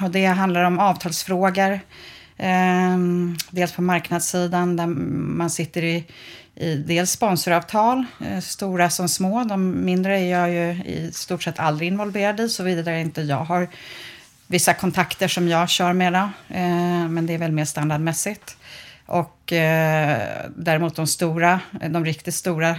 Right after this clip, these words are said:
då, då är man med i större omfattning. Eller i vissa kan man vara med i inledande skeden eller de-, kreativa faser eller någonting.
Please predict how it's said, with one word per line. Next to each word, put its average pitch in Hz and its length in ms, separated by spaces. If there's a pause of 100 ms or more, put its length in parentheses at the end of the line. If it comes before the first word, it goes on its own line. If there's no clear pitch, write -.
då, 165 600
då 160 180
är 165 80
man 160 180
med 151 300
i 151 40
större 175 280
omfattning. 151 680
Eller 151 360 (200)
i 180 80
vissa 160 260
kan - 140
man 147 140
vara 131 100
med 98 280
i 104 80
inledande 143 500
skeden 139 440
eller 104 240
de-, - 360
kreativa 151 520
faser - 460
eller 87 220
någonting. - 440